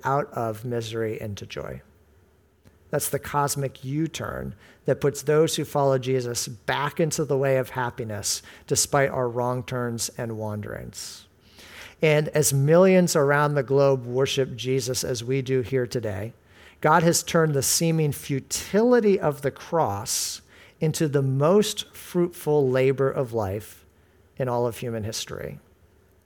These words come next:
As I mentioned before, this s-, is a song of ascent,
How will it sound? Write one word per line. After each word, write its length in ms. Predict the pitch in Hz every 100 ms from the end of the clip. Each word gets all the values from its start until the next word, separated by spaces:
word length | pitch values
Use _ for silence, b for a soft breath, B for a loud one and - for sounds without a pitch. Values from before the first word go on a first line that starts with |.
| _ _ _ _ _ B B B B
As 80 | 143
I 80 | 135
mentioned 320 | 160 - 151
before, 320 | 139 143 127
this 280 | 127 - - B B
s-, 220 | - - -
is 180 | 160 131
a 100 | 131
song 640 | - - 160 165 165 165 -
of 140 | 139
ascent, 560 | 135 - - 117 117